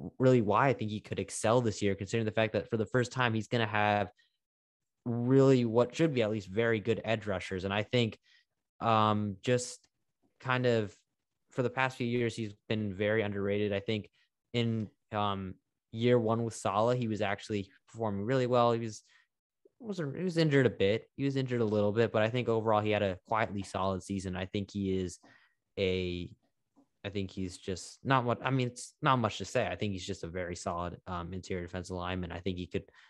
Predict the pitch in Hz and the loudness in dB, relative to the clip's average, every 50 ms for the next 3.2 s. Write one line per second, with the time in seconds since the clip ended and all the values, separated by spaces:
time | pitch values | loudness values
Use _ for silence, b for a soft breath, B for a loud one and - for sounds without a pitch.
0 | b b 101 104 107 104 113 120 113 120 113 110 110 107 101 117 110 98 - 107 | b b -4 0 2 2 2 2 2 0 2 2 2 2 2 2 2 2 2 -2
1 | 95 92 - - 98 92 92 95 90 87 - - - 98 101 - 104 98 98 98 | -2 -4 -6 -6 -4 -4 -2 -2 -4 -6 -8 -6 -4 -4 -2 -2 -2 -2 -2 -4
2 | 95 85 - - - 101 95 95 92 90 85 - 87 82 - - - - 85 87 | -6 -6 -6 -4 -2 0 0 0 0 0 -2 -4 -8 -10 -10 -12 -12 -10 -10 -10
3 | - - 82 - | -10 -10 -14 -16